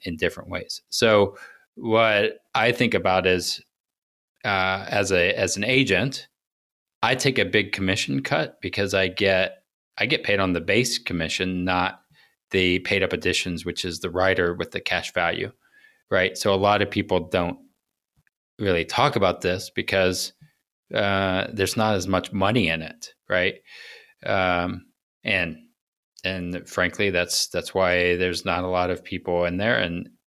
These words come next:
and why Wall Street wins over us, right? Because, you know, who's really getting into finance to, to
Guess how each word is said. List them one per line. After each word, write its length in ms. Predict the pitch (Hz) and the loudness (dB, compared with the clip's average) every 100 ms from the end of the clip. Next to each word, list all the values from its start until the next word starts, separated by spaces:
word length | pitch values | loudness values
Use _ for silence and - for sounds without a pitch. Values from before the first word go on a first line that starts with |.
| - | -6
and 320 | 92 92 87 | -4 -4 -2
why 200 | 87 90 | 2 2
Wall 300 | 87 101 110 | 0 2 2
Street 300 | 135 104 98 | 2 0 -2
wins 280 | 95 92 95 | 0 0 0
over 300 | 90 87 95 | 0 2 2
us, 260 | 151 - - | 0 0 -2
right? 260 | 101 104 - - - - - _ | -2 -2 -6 -20 -20 -20 -20 _
Because, 540 | - 101 95 87 - - _ _ _ _ _ _ _ - | -2 0 0 -2 -8 -12 _ _ _ _ _ _ _ -4
you 100 | 92 | -2
know, 160 | 87 - _ _ _ _ _ | -4 -8 _ _ _ _ _
who's 260 | 151 117 98 | 0 0 2
really 220 | 110 98 | 4 4
getting 300 | 98 90 87 | 2 2 0
into 340 | 85 - 82 | -2 -4 -6
finance 640 | - 92 92 85 90 - - | -2 0 2 0 -2 -4 -4
to, 580 | 92 85 82 80 82 - | -2 -2 -2 -2 -4 -6
to 260 | - 87 | -6 -6